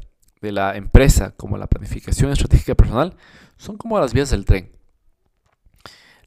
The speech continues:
Tu empresa irá a donde tú la lleves. Ojo con esto. Tu empresa irá a donde tú la lleves,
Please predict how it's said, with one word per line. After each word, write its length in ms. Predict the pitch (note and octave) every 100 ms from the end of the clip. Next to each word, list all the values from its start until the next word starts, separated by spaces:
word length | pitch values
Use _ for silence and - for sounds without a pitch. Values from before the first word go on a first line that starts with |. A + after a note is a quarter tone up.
| - - -
Tu 100 | G#2+
empresa 480 | G#2+ - F3+ - G3+
irá 300 | B2+ F#3+ - _ _ _
a 100 | -
donde 200 | B2 A2+
tú 160 | G#2+ C#3
la 80 | B2
lleves. 440 | G#2 G2+ - _ _ _ _ -
Ojo 160 | C#3+
con 160 | F3 A2+
esto. 240 | G#2 - - -
Tu 80 |
empresa 400 | A2 A2+ F3+ F#3
irá 280 | G3 C#3 E3+ - _ _ _ -
a 120 | - A#2+
donde 200 | A2 G#2+
tú 140 | C#3
la 100 | C#3+
lleves, 440 | A#2 G#2+ A2 -